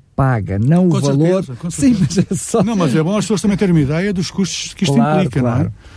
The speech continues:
Speaker 2: Portanto, a pessoa paga da sua reforma uma parte.
Speaker 1: Sim.
Speaker 2: Fica sempre com outra parte.
Speaker 1: Claro.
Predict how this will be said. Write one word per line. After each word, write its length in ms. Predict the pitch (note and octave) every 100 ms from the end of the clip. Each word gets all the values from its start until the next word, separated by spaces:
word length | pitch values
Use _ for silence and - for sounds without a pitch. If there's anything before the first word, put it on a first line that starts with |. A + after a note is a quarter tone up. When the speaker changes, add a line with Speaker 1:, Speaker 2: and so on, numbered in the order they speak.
| - -
Speaker 2:
Portanto, 380 | A2+ C3 A2+ - -
a 80 | C3
pessoa 240 | - G3
paga 340 | F3+ D3 B2 A#2+
da 120 | B2+
sua 200 | - B2
reforma 440 | - F3 F#3+ G#3 -
uma 220 | G3 G3+
parte. 340 | - D#3 C3 - - -
Speaker 1:
Sim. 380 | - C3+ G#2 - - -
Speaker 2:
Fica 300 | - D#3 - B2+
sempre 260 | D#3+ D#3
com 140 | - D#3
outra 220 | D#3 E3+
parte. 300 | D3+ A#2 A2 - - - -
Speaker 1:
Claro. 160 | -